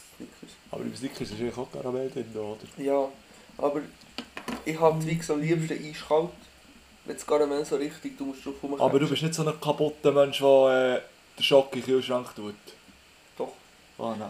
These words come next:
Speaker 1: Ich tue das Nutella in den Kühlschrank.
Speaker 2: Oh nein, am liebsten doch die Sonne. Das Nutella?
Speaker 1: <laughs> Ja, dass es richtig fest ist zum Streichen.
Speaker 2: Ja, aber das ist ja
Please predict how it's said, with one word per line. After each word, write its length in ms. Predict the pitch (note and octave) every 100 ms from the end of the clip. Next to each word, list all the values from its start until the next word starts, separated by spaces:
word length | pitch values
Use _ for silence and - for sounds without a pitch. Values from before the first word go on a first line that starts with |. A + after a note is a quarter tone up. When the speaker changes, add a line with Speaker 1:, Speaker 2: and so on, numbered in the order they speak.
| D3+
Speaker 1:
Ich 100 | D3+
tue 160 | D3
das 140 | D#3 -
Nutella 420 | - C#3 D3+ D3
in 40 | C#3+
den 60 |
Kühlschrank. 400 | D3 C#3+ - - - - -
Speaker 2:
Oh 140 | A#2+ A#2+
nein, 160 | A#2+
am 80 | A2+
liebsten 240 | B2+ B2+ -
doch 60 |
die 100 | A#2+ A#2
Sonne. 380 | B2+ C3 C3 - - - - -
Das 100 | -
Nutella? 800 | D3+ - - D3+ F#3 G3+ C#3 A2+
Speaker 1:
<laughs> 20 |
Ja, 300 | G#3 G#3 - -
dass 200 | E3+ D#3
es 140 | D#3 E3+
richtig 360 | F3 F3+ F3+ E3
fest 340 | E3+ E3+ E3+
ist 160 | C#3 -
zum 140 | C#3
Streichen. 380 | C#3 - B2+ -
Speaker 2:
Ja, 120 | D#3+
aber 160 | D#3 D#3
das 180 | D#3+ D#3+
ist 100 |
ja 60 | D3+